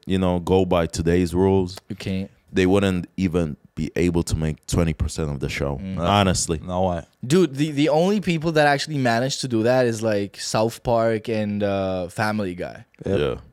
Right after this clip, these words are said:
Speaker 2: That they touch on the modern subjects, but still being so,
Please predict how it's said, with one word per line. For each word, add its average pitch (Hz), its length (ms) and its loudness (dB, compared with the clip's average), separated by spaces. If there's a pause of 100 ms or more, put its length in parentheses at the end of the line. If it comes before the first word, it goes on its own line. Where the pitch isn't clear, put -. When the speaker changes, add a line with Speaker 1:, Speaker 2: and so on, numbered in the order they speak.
Speaker 2:
That 127 140 2
they 151 140 4
touch 143 460 0
on 127 220 0
the 123 80 0
modern 117 480 2
subjects, 120 760 0 (580)
but 127 240 2
still - 540 2
being 123 480 0
so, 139 920 2